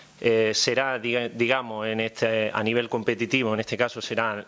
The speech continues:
a nivel nada más que participativo, ¿no? Eh, a nivel competitivo ya se hará, eh,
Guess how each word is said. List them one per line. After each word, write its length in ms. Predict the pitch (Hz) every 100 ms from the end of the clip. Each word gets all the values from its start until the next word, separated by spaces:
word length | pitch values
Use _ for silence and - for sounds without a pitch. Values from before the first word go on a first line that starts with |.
| -
a 100 | 107
nivel 280 | 104 110 113
nada 140 | 107
más 120 | 104
que 140 | - 104
participativo, 880 | 110 - 117 117 117 117 147 131 127
¿no? 180 | 135 147 -
Eh, 300 | 104 98 98
a 80 | 95
nivel 240 | 104 110
competitivo 640 | - 107 104 107 117 104 104
ya 100 | 104
se 160 | -
hará, 300 | 107 107 101 -
eh, 400 | 107 104 101 -